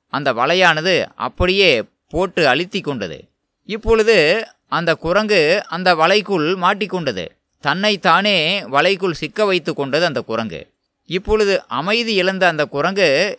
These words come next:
இந்த வலையிலிருந்து விடுபட வேண்டுமென்று மிக வேகமாக கைகளையும் கால்களையும் அசைத்தது. அவ்வளவுதான்,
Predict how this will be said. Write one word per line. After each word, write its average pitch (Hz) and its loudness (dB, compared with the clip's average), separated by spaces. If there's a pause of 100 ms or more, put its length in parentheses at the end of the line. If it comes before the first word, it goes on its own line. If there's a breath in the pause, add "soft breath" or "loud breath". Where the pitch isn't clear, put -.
(140)
இந்த 135 -4
வலையிலிருந்து 190 0
விடுபட 190 0
வேண்டுமென்று 160 -2
மிக 156 0
வேகமாக 160 0
கைகளையும் 165 -2
கால்களையும் 147 -2
அசைத்தது. 117 -4 (480)
அவ்வளவுதான், 135 -2